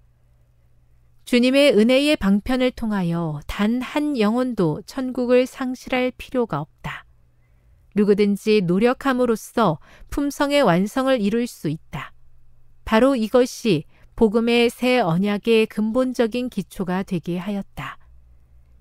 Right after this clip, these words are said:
여호와의 율법은 나무이며 복음은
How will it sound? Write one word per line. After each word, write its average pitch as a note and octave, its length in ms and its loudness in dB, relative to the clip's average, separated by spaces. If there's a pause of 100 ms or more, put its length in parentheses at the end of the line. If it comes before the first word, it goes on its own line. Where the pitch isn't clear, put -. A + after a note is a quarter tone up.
(220)
여호와의 G#3 500 4
율법은 G3+ 640 0
나무이며 E3 800 -2 (340)
복음은 A#3+ 640 0